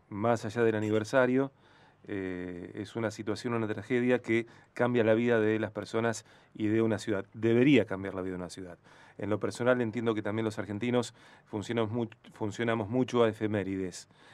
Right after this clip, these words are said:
y también, eh, eso, bueno, tiene su desventaja, ¿no? Está bien recordar en este día, pero está bi-, está bien recordar siempre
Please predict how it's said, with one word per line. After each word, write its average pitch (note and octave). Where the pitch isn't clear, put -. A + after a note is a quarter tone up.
y F#2+
también, A2
eh, G2+
eso, G#2
bueno, F#2+
tiene G#2
su A2
desventaja, G2+
¿no? A#2
Está A2+
bien A#2+
recordar A#2
en A2+
este A2+
día, C3
pero G#2
está A2
bi-, A#2
está A2
bien B2+
recordar A#2
siempre D3